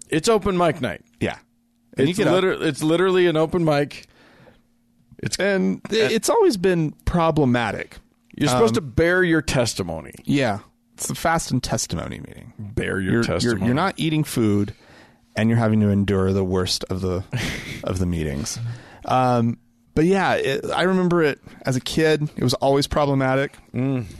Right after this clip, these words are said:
Speaker 2: Ours was, uh, Sister Smith would get up.
Speaker 1: Oh, yeah. Every ward's got one.
Speaker 2: It, I mean, I, I remember stories about her screen door.
Speaker 1: Uh-huh.
Speaker 2: Right?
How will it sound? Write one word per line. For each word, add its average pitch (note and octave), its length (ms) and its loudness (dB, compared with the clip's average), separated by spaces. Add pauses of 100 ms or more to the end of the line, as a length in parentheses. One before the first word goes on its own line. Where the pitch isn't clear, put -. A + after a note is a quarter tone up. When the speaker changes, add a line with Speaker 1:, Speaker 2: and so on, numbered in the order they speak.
Speaker 2:
Ours C3 220 0
was, B2 200 -2
uh, A2 180 0
Sister - 320 -6
Smith - 560 -2 (220)
would B2+ 160 -4
get B2+ 140 0
up. B2 240 -2 (140)
Speaker 1:
Oh, G#2 180 0
yeah. F#2+ 260 -6 (280)
Every D3 220 2
ward's D3+ 280 2
got C3 220 2
one. A#2+ 260 0 (600)
Speaker 2:
It, A#2+ 300 -2
I A#2 100 0
mean, C3 180 2
I, B2+ 300 0
I A2+ 280 2
remember A2 580 0
stories G#2 460 0
about G2 300 -2
her G2+ 120 -2
screen G2 380 -2
door. B2+ 440 0 (400)
Speaker 1:
Uh-huh. E3 340 0 (480)
Speaker 2:
Right? A2 280 -2